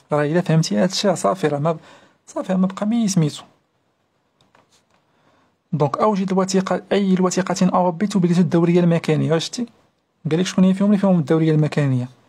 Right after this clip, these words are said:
شكون هي كتمثل الدورية المكانية؟ هذا اش كنجبدو منه؟ تي. وشنو هو التي؟ هو الدورية الزمنية. Lambda، شنو هي؟ هي،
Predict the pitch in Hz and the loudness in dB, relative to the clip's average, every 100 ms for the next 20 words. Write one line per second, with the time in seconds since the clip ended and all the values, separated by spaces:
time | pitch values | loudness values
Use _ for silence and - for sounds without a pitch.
0 | _ - - - 175 185 190 170 180 131 | _ -20 -8 0 2 2 2 0 0 -2
1 | 147 147 143 135 139 131 123 127 _ _ | 0 0 0 -2 -2 -2 -4 -10 _ _
2 | _ _ - 160 160 - 185 147 156 151 | _ _ -6 -4 -2 0 0 0 2 2
3 | 135 143 - _ - 208 196 190 - - | 0 -4 -10 _ -2 -2 -2 -8 -2 0
4 | 190 190 190 147 139 - 175 190 196 208 | 2 0 0 -4 -4 -4 -2 0 0 2
5 | 208 175 180 185 170 147 - _ _ _ | 0 2 2 4 2 -2 -8 _ _ _
6 | _ _ _ _ _ _ _ 160 180 151 | _ _ _ _ _ _ _ 0 0 0
7 | 143 - _ - 180 160 143 - _ - | -6 -10 _ 0 2 0 -6 -12 _ -8
8 | 156 190 | 0 0